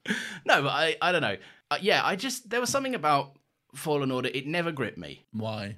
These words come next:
Speaker 2: I don't know why it didn't grip me, Nathan. It just didn't. I didn't find it that compelling. I found, like, the setup of the game really interesting, and then, like, very quickly I just found it got boring.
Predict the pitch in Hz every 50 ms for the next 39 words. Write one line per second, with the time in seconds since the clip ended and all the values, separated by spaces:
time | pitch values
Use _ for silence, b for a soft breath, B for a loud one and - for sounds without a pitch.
0 | - _ - - 262 262 302 285 269 262 160 139 147 175 202 190 156 123 - 156
1 | 160 147 117 107 113 123 156 151 - 104 101 90 90 85 - 117 123 127 151 156
2 | 127 107 104 127 - 147 92 69 - 87 107 127 135 135 - - 127 127 127 117
3 | 117 - - _ _ _ - 120 120 - - - 120 110 107 - 127 139 120 95
4 | 87 92 107 - 120 120 123 113 110 110 - - B B B B 165 151 - -
5 | 156 156 160 - 170 147 - 147 123 123 113 117 110 113 110 107 104 107 107 104
6 | 101 101 95 98 92 - 92 82 - - - 80 78 80 98 113 - - _ -
7 | 107 110 110 110 113 110 110 110 110 110 - - _ _ - 104 107 135 131 131
8 | 120 113 - - 127 113 - 113 104 98 92 98 - 113 107 - - 113 107 107
9 | 101 95 92 82 95 - 104 95 - 90 90 87 85 80 69 60 50 -